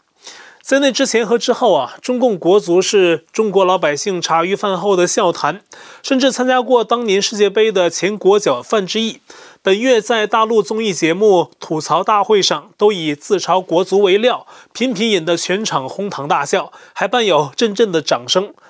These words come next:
没有觉得被冒犯。但节目制作方没想到的是，这可能刺伤了也是球迷的习当局的玻璃心。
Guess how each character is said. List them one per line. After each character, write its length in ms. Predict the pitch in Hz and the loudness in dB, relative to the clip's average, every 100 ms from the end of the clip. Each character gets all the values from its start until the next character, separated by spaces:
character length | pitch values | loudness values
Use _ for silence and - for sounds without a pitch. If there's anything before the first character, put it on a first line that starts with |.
| - | -4
没 120 | 226 | 0
有 120 | 285 | 0
觉 160 | - 185 | 2 0
得 80 | 220 | 2
被 140 | 240 | 0
冒 240 | 233 196 | 0 -2
犯。 220 | 143 143 _ _ - - - - | -2 -8 _ _ -20 -20 -16 -2
但 260 | 277 262 | 0 0
节 140 | 220 226 | 0 0
目 160 | 262 | 0
制 100 | 240 | -2
作 160 | 233 220 | 0 2
方 200 | 226 226 | 0 -2
没 200 | 214 226 | 0 -2
想 280 | - 156 160 | 0 -4 0
到 180 | 220 185 | 2 2
的 80 | |
是， 300 | 160 190 190 - | 0 -2 -2 -2
这 140 | 247 | -2
可 140 | 185 | 0
能 140 | 160 180 | -4 -6
刺 220 | - 226 | -2 -2
伤 260 | 220 220 214 | 0 0 2
了 280 | 175 156 - - - | 2 2 -4 -14 -2
也 180 | 240 | 0
是 160 | - 226 | 0 -4
球 240 | - 190 | -2 0
迷 200 | 214 165 | 0 0
的 300 | 190 196 170 - | 2 2 0 -4
习 300 | - - 196 | -12 -8 -2
当 220 | 220 233 156 | 0 0 -2
局 180 | 165 | -2
的 80 | 185 | -2
玻 160 | 185 202 | 2 0
璃 100 | 165 | 0
心。 220 | 190 | -4